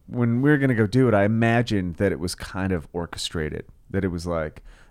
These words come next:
"Oh yeah, you, you do this for this long, and it's very controlled, and then you go with these horses 'cause these are the ones that are not so wild or whatever, and then we go to this spot that I've been to a bunch of times, and we set up a scena-," It, it seemed like almost, uh, amusement park style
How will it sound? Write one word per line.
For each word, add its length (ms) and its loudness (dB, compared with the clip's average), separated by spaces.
"Oh 100 4
yeah, 380 4
you, 280 0
you 200 0
do 100 2
this 220 0
for 120 -4
this 220 -2
long, 400 -2
and 320 0
it's 120 -8
very 240 2
controlled, 720 -2
and 140 -4
then 200 -2
you 80 -4
go 140 0
with 100 -2
these 200 -4
horses 340 -4
'cause 180 -6
these 180 -4
are 40 -4
the 100 -4
ones 240 -2
that 100 -4
are 140 -2
not 300 -4
so 160 -4
wild 360 -2
or 80 -4
whatever, 600 0
and 140 0
then 100 2
we 80 2
go 160 4
to 60 2
this 160 -2
spot 340 2
that 100 2
I've 100 -2
been 180 -2
to 100 -4
a 40 -4
bunch 200 -4
of 80 -6
times, 340 -4
and 80 -8
we 60 -6
set 220 -4
up 100 -8
a 20 -10
scena-," 220 -6
It, 200 -4
it 100 -4
seemed 280 0
like 200 2
almost, 440 0
uh, 220 2
amusement 480 0
park 240 -4
style 420 -2